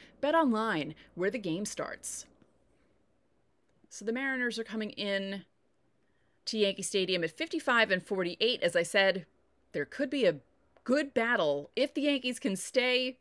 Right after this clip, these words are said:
in first place in the division and the Blue Jays are fighting for that first wild card spot. They will be fighting along with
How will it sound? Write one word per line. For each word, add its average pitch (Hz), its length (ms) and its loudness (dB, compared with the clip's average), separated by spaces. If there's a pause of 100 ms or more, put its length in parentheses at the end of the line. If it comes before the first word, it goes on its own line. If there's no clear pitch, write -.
in 262 180 2
first 262 280 4
place 262 420 4 (280)
in 262 160 2
the 285 100 4
division 220 600 4 (560)
and 202 140 -2
the 202 60 0
Blue 208 240 2
Jays 196 520 -2 (340)
are 165 460 2
fighting 208 380 0
for 196 140 -4
that 170 180 0
first 202 260 -2
wild 202 280 2
card 156 260 -2
spot. 143 360 -2 (500)
They 190 140 2
will 185 100 0
be 170 140 -2
fighting 185 440 0 (120)
along 170 480 -2
with 165 300 -2